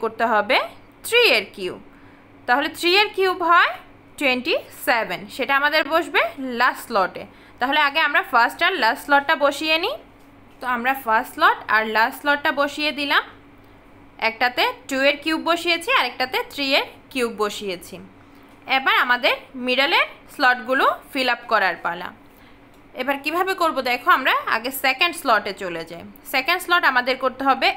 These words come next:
এইখানে যে টুটা আছে সেটার স্কয়ার করতে হবে first of all। তাহলে টু এর স্কয়ার হয় ফোর, আর ফোর এর সাথে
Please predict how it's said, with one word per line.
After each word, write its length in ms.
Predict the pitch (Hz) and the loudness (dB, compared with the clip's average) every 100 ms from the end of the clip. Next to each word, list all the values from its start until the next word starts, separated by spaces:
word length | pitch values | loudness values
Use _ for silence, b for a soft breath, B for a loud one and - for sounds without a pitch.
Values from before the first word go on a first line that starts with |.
| - 277 | -4 -8
এইখানে 300 | 277 302 349 262 | -4 0 0 0
যে 80 | 262 262 | -2 -2
টুটা 260 | 269 277 320 311 | -6 0 2 2
আছে 160 | 311 466 - | 0 -2 -2
সেটার 240 | 320 262 226 | 0 0 0
স্কয়ার 240 | 220 214 196 196 | -2 -2 -2 -2
করতে 180 | 190 202 | -10 -6
হবে 120 | 185 185 | -6 -6
first 200 | 185 - | -8 -8
of 60 | 196 254 | -2 0
all। 100 | 403 B B B B B B - - - - - | 0 B B B B B B -20 -20 -20 -6 0
তাহলে 200 | 269 349 339 | 2 0 0
টু 100 | 339 427 | 2 4
এর 80 | 359 294 | 2 0
স্কয়ার 300 | - 240 226 226 | 2 4 2 4
হয় 200 | 269 494 - - - - - - | 2 2 -4 -18 -20 -20 -12 2
ফোর, 220 | 269 180 - - 233 | 4 4 -2 -4 -2
আর 80 | 233 | 0
ফোর 180 | - 294 440 | 4 4 4
এর 80 | 440 | 2
সাথে 200 | 392 285 | 0 2